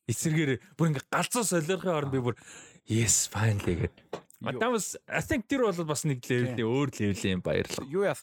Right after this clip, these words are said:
Speaker 2: хийж явахдаа гэхлээр нь би нөгөө юм хийхтэй гэж болохгүй юу?
Speaker 1: Аа,
Speaker 2: Тийм.
Speaker 1: тэгэх юм бол
Speaker 2: Спортын моментууд л зөндөө шүү дээ. Ер нь бол
Speaker 1: Тийм,
Speaker 2: нэлээд
Speaker 1: тэгэх юм
Speaker 2: олон
Speaker 1: бол
Speaker 2: шүү дээ.
Speaker 1: бас тэгэл, э, хоёр, гурван хүн салтаадаж хураал, те.
Speaker 2: Аа, яа.
Speaker 1: Бас нэг тансхай кросс өгөөд ч юм уу, эсвэл ч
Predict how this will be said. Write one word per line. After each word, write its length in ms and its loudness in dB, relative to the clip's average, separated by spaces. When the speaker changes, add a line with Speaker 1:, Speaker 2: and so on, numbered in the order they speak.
Speaker 2:
хийж 320 -2
явахдаа 400 0
гэхлээр 400 -2
нь 80 2
би 160 0
нөгөө 240 0
юм 160 2
хийхтэй 480 0
гэж 80 -2
болохгүй 400 0
юу? 80 -8
Speaker 1:
Аа, 240 2
Speaker 2:
Тийм. 160 0
Speaker 1:
тэгэх 80 -2
юм 160 0
бол 160 0
Speaker 2:
Спортын 160 -2
моментууд 400 0
л 80 -8
зөндөө 320 0
шүү 160 2
дээ. 160 0
Ер 80 2
нь 80 0
бол 80 -2
Speaker 1:
Тийм, 80 0
Speaker 2:
нэлээд 80 -2
Speaker 1:
тэгэх 160 2
юм 80 0
Speaker 2:
олон 160 0
Speaker 1:
бол 160 0
Speaker 2:
шүү 160 -4
дээ. 160 -4
Speaker 1:
бас 120 2
тэгэл, 320 0
э, 480 0
хоёр, 240 0
гурван 320 0
хүн 80 -6
салтаадаж 400 -2
хураал, 400 -2
те. 240 0
Speaker 2:
Аа, 320 0
яа. 400 0
Speaker 1:
Бас 160 2
нэг 160 2
тансхай 400 0
кросс 320 0
өгөөд 320 0
ч 80 -2
юм 160 0
уу, 80 2
эсвэл 240 0
ч 240 0